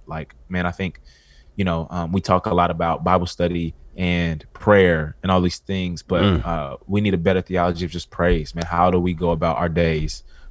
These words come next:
Speaker 1: praising the Lord? And Paul ends here. He's like, "Yo, uh, the God of peace will soon crush Satan under your feet." The
Speaker 2: I
Speaker 1: grace
Speaker 2: love
Speaker 1: of our
Speaker 2: that
Speaker 1: Lord
Speaker 2: as a benediction, bro.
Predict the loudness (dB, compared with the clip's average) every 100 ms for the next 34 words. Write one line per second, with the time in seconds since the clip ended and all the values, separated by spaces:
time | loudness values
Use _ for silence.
0 | -2 4 4 4 0 -2 -2 0 0 -2
1 | -4 0 4 4 4 0 -2 0 2 2
2 | 0 -4 -2 0 2 0 -2 -12 -18 -16
3 | -14 -16 -6 0 2 2 2 2 2 -2
4 | -8 -8 -14 -8 -8 -6 -8 -8 -4 -4
5 | -4 -6 -8 -10 -14 -14 -14 0 2 4
6 | 4 4 4 2 2 2 -2 -2 -4 -2
7 | -2 -4 -6 -6 -6 -6 -8 -4 -2 -2
8 | -4